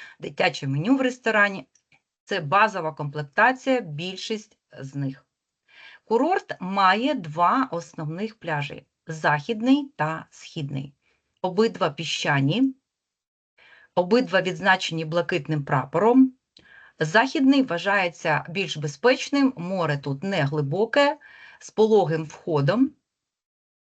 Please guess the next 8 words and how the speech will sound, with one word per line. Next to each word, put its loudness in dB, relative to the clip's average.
у -2
воду. 6
У -2
розпал -2
сезону 0
тут -6
досить -4
багатолюдно, 2